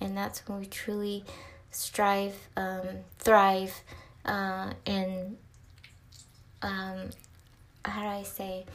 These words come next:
uh, rise, uh, rise above. We continue to rise above. And that's how we rise above our challenges, rise above our fears, and rise above what we believe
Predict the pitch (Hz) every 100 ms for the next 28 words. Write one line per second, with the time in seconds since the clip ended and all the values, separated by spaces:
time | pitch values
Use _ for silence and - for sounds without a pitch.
0 | - - - - 202 190 190 208 202 196
1 | 190 190 - - - - 202 196 190 190
2 | - 202 208 220 214 202 196 190 196 -
3 | - - - - - - 220 214 220 -
4 | 220 220 214 214 - - 196 196 190 190
5 | 196 196 190 - - - - - - -
6 | - 214 202 208 - - - - - 214
7 | 208 202 196 196 196 202 - 196 202 202
8 | - - 190 - 190 180 - 190 185 -
9 | 190 190 190 - 190 190 208 208 202 196
10 | - 185 - 190 196 - 190 190 - 190
11 | 190 190 - - - - - - 214 208
12 | 208 214 226 220 - 208 - 208 208 202
13 | 202 - - - - - - 220 220 -
14 | - 208 214 196 202 196 196 208 202 202
15 | 196 -